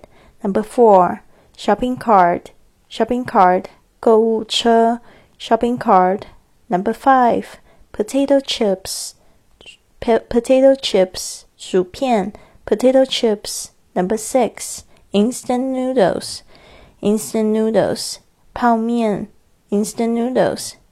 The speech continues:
Number seven, chocolate, 巧克力，chocolate。Number eight, shampoo, shampoo,洗发精，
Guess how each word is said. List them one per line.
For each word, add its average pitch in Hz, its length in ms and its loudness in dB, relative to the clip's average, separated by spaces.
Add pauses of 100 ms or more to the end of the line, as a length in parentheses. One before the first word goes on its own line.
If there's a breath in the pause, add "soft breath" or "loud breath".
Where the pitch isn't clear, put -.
Number 180 240 -4
seven, 247 500 0 (420 soft breath)
chocolate, - 800 -2 (280)
巧 - 200 -4
克 226 260 0
力， 226 340 -4 (200)
chocolate。 - 600 0 (680 soft breath)
Number 180 220 2
eight, 214 460 -2 (500)
shampoo, 233 840 0 (220)
shampoo, 220 840 0
洗 - 220 -8
发 185 200 -2
精， 226 500 -4